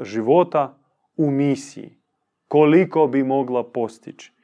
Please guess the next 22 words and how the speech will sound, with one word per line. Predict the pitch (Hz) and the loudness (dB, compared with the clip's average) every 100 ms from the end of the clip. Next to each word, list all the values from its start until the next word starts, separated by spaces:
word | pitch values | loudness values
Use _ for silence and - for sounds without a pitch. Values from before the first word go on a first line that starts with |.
| _ _ _ - | _ _ _ -6
Kad | 117 | -4
ona | 135 131 | -2 -2
vidi | 135 131 120 | -2 -4 -6
kontrast | 123 110 143 175 170 - - - _ _ _ _ _ _ _ _ _ _ | -8 -4 6 8 6 0 -18 -20 _ _ _ _ _ _ _ _ _ _
između | 117 110 123 117 | -8 -6 -4 -6
ta | 120 120 | -4 -4
dva | 107 110 | -4 -8
života, | 98 104 135 139 139 - _ _ _ | -8 0 0 0 -4 -20 _ _ _
između | - 104 110 113 | -16 -10 -8 -8
te | 113 131 | -4 -2
dvije | 117 110 117 107 - _ _ _ _ | -2 -4 -4 -6 -10 _ _ _ _
ponude, | - 120 113 101 101 _ _ _ _ _ _ _ _ _ _ _ _ _ _ _ | -8 -8 -8 -14 -20 _ _ _ _ _ _ _ _ _ _ _ _ _ _ _
to | 113 123 | -8 -6
nju | 120 120 113 _ _ _ _ _ - | -6 -8 -10 _ _ _ _ _ -8
prereže, | 113 107 104 95 98 95 _ _ _ _ | -2 -2 -4 -10 -18 _ _ _ _ _
to | 117 110 | -14 -12
nju | 113 110 _ | -12 -16 _
tako | - 135 139 - | -8 -8 -6 -10
boli, | 117 113 123 123 117 113 _ _ _ _ _ _ - | -8 -6 -6 -4 -10 -16 _ _ _ _ _ _ -10
jer | 117 117 - _ _ _ _ _ _ _ | -6 -6 -8 _ _ _ _ _ _ _
cijeli | - - 156 139 120 | -10 0 2 4 2
život | 104 151 147 127 _ | -2 -2 0 -2 _